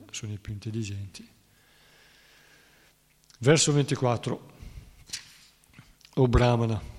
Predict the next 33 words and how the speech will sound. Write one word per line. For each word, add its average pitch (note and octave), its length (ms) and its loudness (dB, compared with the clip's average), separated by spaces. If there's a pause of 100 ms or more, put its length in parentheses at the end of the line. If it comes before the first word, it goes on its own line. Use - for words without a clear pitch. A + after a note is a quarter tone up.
(1000)
voi C3+ 180 4
che D#3 100 4
siete D3 300 6
degni D3 300 6
di C3 120 4
fiducia, B2 580 2 (960)
vi A#2+ 180 2
chiedo D#3+ 300 6
ora F3 180 8
di C#3+ 140 4
dirmi E3 380 6
qual C3+ 160 4
è D3 80 6
il D3 80 4
mio C3 160 4
dovere C3 320 4
immediato. A#2+ 600 0 (760)
Vi A2+ 140 -2
prego, A2+ 540 4 (640)
dopo B2 500 4
mature C3+ 720 4
considerazioni, B2 1200 0 (840)
rivelatemi C#3 680 4
qual C3 160 2
è C#3 60 6
il C#3 60 4
dovere C3+ 400 6
di B2+ 100 4
ognuno C#3+ 440 4
e B2+ 120 4
in A#2+ 160 0
ogni C#3+ 260 4
circostanza, A#2 1000 -2